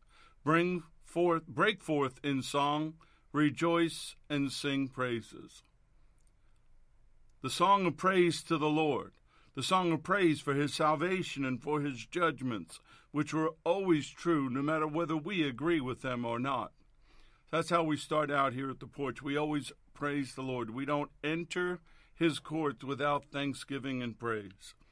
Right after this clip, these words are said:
You may say, "Oh, this is just an online Bible study, Richard." No, it's more than that. It's a community of believers coming together week to week, sharing with each other.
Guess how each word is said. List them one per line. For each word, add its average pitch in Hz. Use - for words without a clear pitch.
You 139
may 143
say, 151
"Oh, 143
this 143
is 143
just 151
an 151
online 156
Bible 127
study, 120
Richard." 131
No, 156
it's -
more 143
than 107
that. 95
It's -
a 131
community 156
of 147
believers 139
coming 143
together 127
week 156
to 156
week, 135
sharing 151
with 131
each 131
other. 107